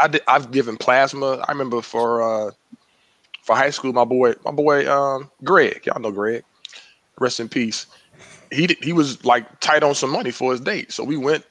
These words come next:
we went down to the city, gave some, I gave some blood, he gave some blood, said, "Whatever I get, you can have."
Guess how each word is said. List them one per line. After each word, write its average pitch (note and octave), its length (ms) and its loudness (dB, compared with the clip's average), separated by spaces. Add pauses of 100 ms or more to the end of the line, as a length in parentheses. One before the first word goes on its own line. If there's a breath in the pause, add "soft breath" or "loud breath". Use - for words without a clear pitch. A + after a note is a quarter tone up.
(120)
we B2 100 -8
went C3+ 240 -4
down C#3 280 2
to - 80 -6
the C3+ 100 -8
city, D3 320 0
gave C3 240 2
some, - 240 -6 (160)
I A2 80 0
gave A#2 240 2
some C3+ 160 -2
blood, C#3+ 380 2
he C#3+ 120 -2
gave C#3+ 220 4
some C3+ 160 -4
blood, C#3 240 -2
said, - 260 -2
"Whatever B2 300 2
I C3+ 80 4
get, C#3 320 0
you B2+ 100 -2
can B2+ 120 -6
have." C#3+ 440 0